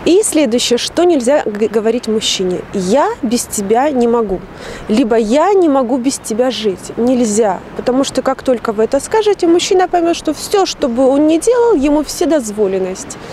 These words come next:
Если вам очень хочется сказать, выйдите в лес,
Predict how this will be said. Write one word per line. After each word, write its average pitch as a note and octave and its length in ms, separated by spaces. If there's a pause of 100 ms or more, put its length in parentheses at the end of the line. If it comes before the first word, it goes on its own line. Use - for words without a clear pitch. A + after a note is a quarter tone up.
(400)
Если C4 420
вам B3 180
очень A#3+ 240
хочется A#3 380
сказать, A3+ 560 (240)
выйдите A3+ 440
в G#3 80
лес, C#4+ 320